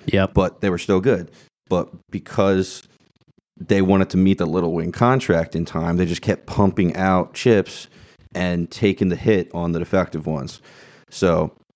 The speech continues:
Speaker 2: really, they were good. That's the chips that they were smuggling. And that was the tallies, and that was the six hundred and fifty number. They were slowly siphoning off chips from this Little Wing operation.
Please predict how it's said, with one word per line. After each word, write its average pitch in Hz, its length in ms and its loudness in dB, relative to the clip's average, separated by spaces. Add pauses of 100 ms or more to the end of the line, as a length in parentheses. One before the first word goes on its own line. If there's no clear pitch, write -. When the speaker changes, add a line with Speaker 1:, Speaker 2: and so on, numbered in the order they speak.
(400)
Speaker 2:
really, 98 500 0 (240)
they 85 100 -4
were 87 100 -2
good. 92 520 0 (140)
That's 87 320 -2
the - 180 -4
chips - 300 0
that - 140 -4
they 82 100 0
were 80 120 0
smuggling. 60 580 -6
And 87 180 -2
that 87 240 0
was 85 300 0
the - 80 -8
tallies, 107 720 2 (360)
and 85 440 2
that 80 260 0
was 82 340 0
the 76 120 -4
six - 280 -2
hundred 85 280 0
and 85 120 -6
fifty - 480 -12
number. 58 420 -6 (360)
They 82 160 4
were 82 340 2 (220)
slowly 90 720 2
siphoning 82 580 0
off 82 200 -4
chips - 320 -2
from 80 400 -2
this - 520 -4
Little 82 260 2
Wing 73 280 0
operation. - 680 -2